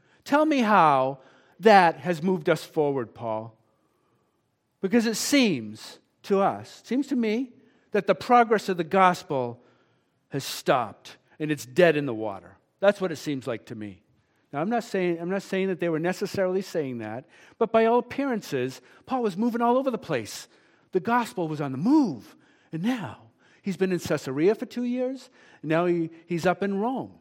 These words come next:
for what turns out to be two more years, with about a year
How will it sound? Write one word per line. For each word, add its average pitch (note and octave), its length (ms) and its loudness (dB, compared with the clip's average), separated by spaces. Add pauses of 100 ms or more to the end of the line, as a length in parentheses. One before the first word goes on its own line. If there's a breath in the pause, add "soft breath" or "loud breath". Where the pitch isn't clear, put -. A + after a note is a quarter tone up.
(400)
for F3+ 160 -4
what F#3 220 0
turns G3 260 -4
out E3 200 2
to D#3+ 80 -8
be C3+ 160 -6
two G3 200 -10
more A3+ 220 -4
years, - 480 -12 (300)
with E3+ 100 -2
about E3+ 240 2
a D#3 60 2
year G3+ 460 0